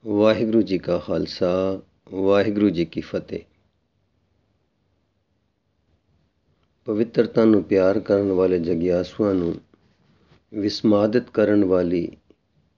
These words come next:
ਪ੍ਰੋਫੈਸਰ ਪੂਰਨ ਸਿੰਘ ਜੀ ਦੀ ਇੱਕ ਅਮੋਲਕ ਤੇ ਅਦੁੱਤੀ ਰਚਨਾ, ਆਓ ਪਿਆਰ ਨਾਲ ਸਰਵਣ ਕਰੀਏ। ਪਵਿੱਤਰਤਾ ਦਾ ਸਰੂਪ। ਪਵਿੱਤਰਤਾ ਦਾ ਚਿੰਤਨ ਕਰਦਿਆਂ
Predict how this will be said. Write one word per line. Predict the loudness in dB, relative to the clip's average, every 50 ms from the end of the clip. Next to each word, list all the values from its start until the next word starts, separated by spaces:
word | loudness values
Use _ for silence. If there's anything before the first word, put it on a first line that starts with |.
| _ _ _
ਪ੍ਰੋਫੈਸਰ | -8 -6 -6 -6 -4 -4 -4 -4 -4 -4 -4 -4
ਪੂਰਨ | -4 -4 -4 0 2 4 4 2
ਸਿੰਘ | 2 0 -2 0 0 0
ਜੀ | 0 0 -2
ਦੀ | -2 0 -2 -2 -2 -4 -6 _ _ _ _ _ _ _ _ _ _ _ _ _ _ _ _ _ -8
ਇੱਕ | -8 -8 -8 -10 -6 -4
ਅਮੋਲਕ | 0 2 4 6 6 6 6 4 2 -2 _ _ _ _ _
ਤੇ | -12 -12 -8 -6 -6
ਅਦੁੱਤੀ | -2 0 0 -2 0 0 0 2 2
ਰਚਨਾ, | 2 0 -2 -2 -2 -2 -2 -2 -2 -4 -6 -10 -16 _ _ _ _ _ _ _ _ _ _ _ _ _ _ -6
ਆਓ | -2 -2 -2 -2
ਪਿਆਰ | -2 -2 0 0 0 0
ਨਾਲ | -2 -2 -4 -4
ਸਰਵਣ | -6 -6 -6 -6 -4 -4 -4 -6 -6
ਕਰੀਏ। | -8 -10 -12 -12 -14 -16 -18 -20 _ _ _ _ _ _ _ _ _ _ _ _ _ _ _ _ _ _ _ _ _ _ _ -4
ਪਵਿੱਤਰਤਾ | 0 2 2 0 2 2 2 2 4 4 2 4
ਦਾ | 4 4 2
ਸਰੂਪ। | 0 0 -2 -2 0 0 0 0 -2 -6 _ -20 -20 _ _ _ _ _ _ _ _ _ _ _ _ _ _ _ _ _ _ _ _ _ _ _
ਪਵਿੱਤਰਤਾ | -4 0 0 0 0 2 2 2 2 4 4 4 6 6
ਦਾ | 6 4 4 4 4
ਚਿੰਤਨ | 2 2 4 4 4 4 4 4 4 4
ਕਰਦਿਆਂ | 4 2 2 2 2 2 2 2 2 2 0 0